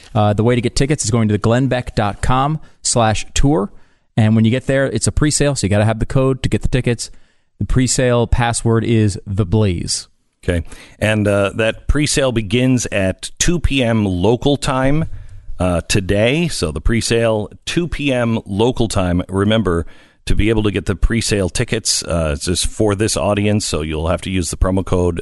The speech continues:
Speaker 2: The Blaze, all one word. Um, and again, that's two P M your time. Uh, and there will be some, uh, additional, uh, tour dates,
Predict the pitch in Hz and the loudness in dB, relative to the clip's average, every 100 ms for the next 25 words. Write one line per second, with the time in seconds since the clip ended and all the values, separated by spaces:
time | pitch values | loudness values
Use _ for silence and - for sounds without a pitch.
0 | - 82 85 80 90 92 73 76 - 87 | -8 -6 -2 0 2 2 0 -2 -4 -4
1 | 82 80 78 76 90 80 67 78 - _ | -4 -2 -2 0 0 -2 -4 -12 -16 _
2 | _ _ _ - 80 78 73 65 58 57 | _ _ _ -14 -10 -10 -10 -12 -16 -18
3 | - 85 80 80 85 78 73 - - 151 | -12 -10 -8 -4 -2 -2 -2 -2 0 2
4 | - 131 110 104 104 - 95 92 110 113 | 2 2 4 4 2 -2 -6 0 2 2
5 | 107 - 95 73 58 55 - - - - | 0 0 0 0 -2 -8 -12 -16 -18 -16
6 | - - - 65 69 85 90 90 95 - | -16 -16 -14 -12 -10 -8 -6 -6 -8 -4
7 | 101 98 98 98 95 104 117 123 113 101 | -4 0 0 0 0 0 0 0 0 0
8 | 92 82 - 87 82 - 110 98 87 80 | -2 -4 -6 -6 -6 -6 -6 -6 -8 -12
9 | - - | -18 -20